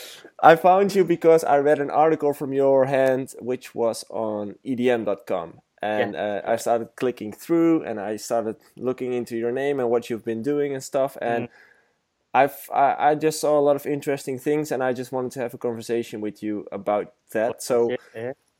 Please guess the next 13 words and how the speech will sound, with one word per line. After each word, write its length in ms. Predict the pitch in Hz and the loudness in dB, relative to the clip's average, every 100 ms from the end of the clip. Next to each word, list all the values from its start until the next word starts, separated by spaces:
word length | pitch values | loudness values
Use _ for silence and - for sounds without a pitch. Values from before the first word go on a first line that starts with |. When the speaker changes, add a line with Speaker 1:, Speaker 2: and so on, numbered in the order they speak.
| - | -4
Speaker 1:
let's 280 | 135 156 156 | 0 0 0
just 180 | 160 - | -4 0
start 300 | 160 151 135 | 2 4 4
with 140 | 156 | 0
the 80 | 156 | 0
beginning. 580 | 147 131 165 180 123 120 | -2 0 0 0 0 0
Uh, 380 | 123 123 123 - - | 4 4 2 -2 -6
who 200 | 104 147 | -2 2
are 240 | 131 185 196 | 4 4 4
you? 320 | 147 110 101 _ - - - - | 2 0 -4 _ -14 -12 -12 -8
<laughs> 200 | 143 113 _ _ - | -8 -8 _ _ 2
Speaker 2:
Okay, 560 | 156 151 175 190 165 135 | 2 4 6 8 6 4
so, 760 | - 156 147 143 139 135 135 | 2 4 6 8 8 6 6